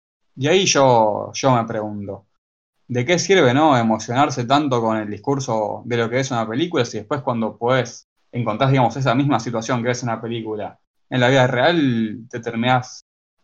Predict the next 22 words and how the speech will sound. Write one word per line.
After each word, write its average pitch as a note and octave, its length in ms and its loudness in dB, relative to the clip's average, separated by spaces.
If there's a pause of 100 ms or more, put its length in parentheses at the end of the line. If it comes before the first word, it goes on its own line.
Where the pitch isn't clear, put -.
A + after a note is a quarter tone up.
(120)
portando B2+ 480 2
como A#2 180 2
esta A#2+ 200 -2
gente C#3 340 0
que, G#2 500 -4
que B2 120 -6
se B2+ 120 -4
ríe, C3+ 200 0
digamos, A#2 260 0
del A2 160 -4
cine A2 300 -4
clase G#2+ 260 -4
B, A2+ 200 2
¿no? A2+ 280 0
Eh, G2+ 380 -8
el, A2+ 300 -10
este B2+ 240 -6
es - 100 -10
inferior A#2+ 300 0
a A#2 100 6
mí, D3+ 120 0
entonces, A#2 640 -2